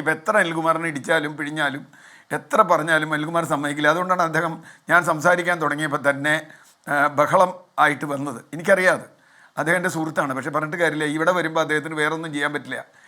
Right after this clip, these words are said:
ഇതേ ചെയ്യാൻ പറ്റും. നാളെ എന്നോട് കാണുമ്പോൾ എന്താ പറയാന്ന് എനിക്കറിയില്ല, അത് അദ്ദേഹം പറയട്ടെ. പ്രശ്നം ഗോ-, ഏറ്റവും പ്രധാന മർമ്മപ്രദമായ പ്രശ്നം എന്താ? ഇതിൽ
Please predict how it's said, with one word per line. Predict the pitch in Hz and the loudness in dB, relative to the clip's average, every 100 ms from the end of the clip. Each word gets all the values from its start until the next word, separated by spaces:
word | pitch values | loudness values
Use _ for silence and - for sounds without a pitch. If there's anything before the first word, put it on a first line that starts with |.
| _ - | _ -6
ഇതേ | 160 170 | -4 0
ചെയ്യാൻ | 160 160 | 2 2
പറ്റും. | 147 147 | 0 2
നാളെ | 156 160 | 2 2
എന്നോട് | 156 151 | 0 -2
കാണുമ്പോൾ | 147 156 160 | -2 -2 -2
എന്താ | 160 | -2
പറയാന്ന് | 147 147 147 | 0 0 -2
എനിക്കറിയില്ല, | 131 131 123 135 - - - _ 135 | -2 -4 -4 -6 -8 -12 -20 _ -6
അത് | 165 160 160 | -6 -2 2
അദ്ദേഹം | 160 180 170 | 2 2 4
പറയട്ടെ. | 165 113 - _ _ _ - | 4 2 -6 _ _ _ 0
പ്രശ്നം | 196 - 254 165 117 - - | 2 2 2 2 0 -16 -8
ഗോ-, | 156 - - 190 | -8 -8 -4 -4
ഏറ്റവും | - - 269 202 | -2 2 4 4
പ്രധാന | 180 185 185 160 | 4 4 4 6
മർമ്മപ്രദമായ | 160 214 208 190 175 165 139 | 4 4 0 0 0 2 0
പ്രശ്നം | 139 - 160 135 | -4 -8 -8 -10
എന്താ? | 110 - _ _ _ _ _ _ 180 | -10 -16 _ _ _ _ _ _ -4
ഇതിൽ | 185 233 | 0 2